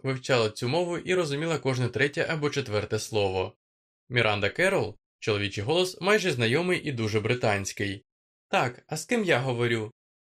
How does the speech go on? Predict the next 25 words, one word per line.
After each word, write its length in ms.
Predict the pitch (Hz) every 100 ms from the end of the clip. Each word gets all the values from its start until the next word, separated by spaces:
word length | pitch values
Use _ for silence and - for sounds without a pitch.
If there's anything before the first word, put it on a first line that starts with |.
| _
«Сумніваюся, 640 | - 160 180 180 151 131 127
що 180 | 127
ви 120 | 120 120
мене 300 | 110 113 107
пам'ятаєте, 760 | 107 101 101 180 160 113 98
але 280 | - 160 190
ми 100 | 185
зустрічалися 680 | 165 160 135 147 185 185 180
кілька 300 | 180 185 160
років 260 | 135 127 120
тому 300 | 113 135 160
на 100 | 139
вечірці 480 | 117 - 113 -
в 120 | 120 -
Каннах. 500 | 110 104 101 107 _
Кларк 340 | - 190 185 -
Томпсон, 540 | 147 113 104 - 110 -
друг 300 | 139 180 -
Артура». 520 | 147 113 - 104 92 - _ _ _ _ _
«Ми 120 | 190 202
зустрічалися 640 | 196 196 160 196 190 190
ще 200 | - 196
раз 160 | 190 -
після 300 | 147 - 156
того», 460 | 160 127 113 107